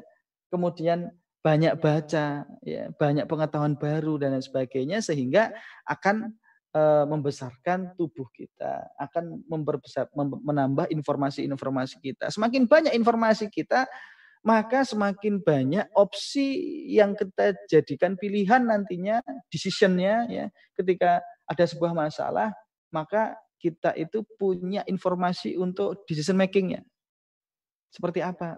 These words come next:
Oh, kalau seperti ini itu harusnya seperti itu. Kalau seperti ini itu harus seperti itu, dan sebagainya. Nah,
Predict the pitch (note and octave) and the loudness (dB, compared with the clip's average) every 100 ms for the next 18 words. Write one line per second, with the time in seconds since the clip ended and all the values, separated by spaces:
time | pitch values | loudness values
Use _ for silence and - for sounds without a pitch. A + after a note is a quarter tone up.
0 | E3+ E3 F3 _ _ - D#3 D3+ - E3+ | -4 -4 -10 _ _ -4 -2 -2 -8 -6
1 | E3+ D#3+ D#3+ D#3 E3+ G#3+ G#3 - _ _ | -4 -4 -4 -6 -2 -2 -2 -10 _ _
2 | - C#3+ F#3 F#3 F#3 D3 - D3 - - | -6 -4 -4 -8 -8 -10 -10 -14 -14 -16
3 | _ _ _ _ - D3 E3 E3 E3+ D#3 | _ _ _ _ -6 -6 -6 -12 -10 -10
4 | F3+ F3+ G#3+ F3+ C#3+ B2+ C#3 D3 - - | -8 -8 -8 -8 -8 -10 -14 -16 -16 -18
5 | - C#3 - - C#3 - D#3 E3+ _ _ | -18 -20 -20 -20 -18 -20 -20 -20 _ _
6 | _ _ _ _ _ _ _ _ _ _ | _ _ _ _ _ _ _ _ _ _
7 | _ _ C#3+ C#3 C#3 | _ _ 2 2 0